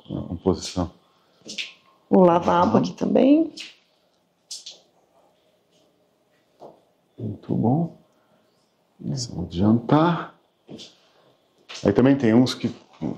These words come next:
Speaker 1: colocam lá uma cristaleira, enfim.
Speaker 2: Sim.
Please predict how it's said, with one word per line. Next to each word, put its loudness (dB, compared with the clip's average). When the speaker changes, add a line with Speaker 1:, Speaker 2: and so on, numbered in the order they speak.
Speaker 1:
colocam 4
lá 4
uma 2
cristaleira, 2
enfim. 2
Speaker 2:
Sim. 2